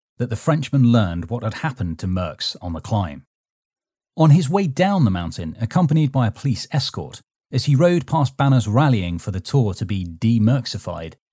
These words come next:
the race leader had spotted the man who had struck him. The assailant was not your typical drunken hooligan,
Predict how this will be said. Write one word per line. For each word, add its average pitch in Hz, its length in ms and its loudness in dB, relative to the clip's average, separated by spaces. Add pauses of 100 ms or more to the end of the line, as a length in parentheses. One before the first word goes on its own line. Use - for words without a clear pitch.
(240)
the 117 120 2
race 156 320 2
leader 113 360 -2
had 107 120 -8
spotted - 460 0
the 117 60 2
man 85 440 0
who 101 80 -6
had 82 120 -10
struck - 340 -6
him. - 200 -12 (960)
The 160 140 2
assailant 196 420 0
was 135 160 0
not 143 400 4
your 120 100 0
typical 139 440 -2
drunken 92 420 -4
hooligan, 92 500 0